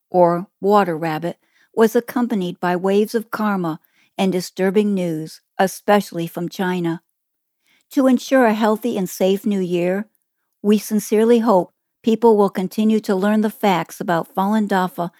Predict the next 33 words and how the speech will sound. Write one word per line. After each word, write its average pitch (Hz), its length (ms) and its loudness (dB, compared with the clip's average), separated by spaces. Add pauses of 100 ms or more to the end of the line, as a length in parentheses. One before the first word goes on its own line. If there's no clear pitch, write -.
(300)
and 220 160 4
the 220 80 6
truth - 640 -2
of 180 140 -4
the - 160 -2
ongoing 190 560 0
pandemic 185 680 -2
in 190 100 -4
China. 165 500 -4 (680)
We 185 180 4
also 196 420 2
hope 165 320 -4 (280)
that 190 220 4
all 202 260 4
will 240 160 6
share 185 380 0
such 196 380 -6
information 196 800 -4 (100)
with 196 220 -4
family 214 420 0
members, 175 580 -4 (300)
relatives, 208 680 0
and 190 160 -4
friends, 170 640 -4 (520)
so 214 180 0
that 196 300 2
they 220 180 6
can 214 220 -2
also 202 340 2
understand 180 760 -4 (160)
the 180 100 -2
fundamental 202 720 -2
truth 196 480 -2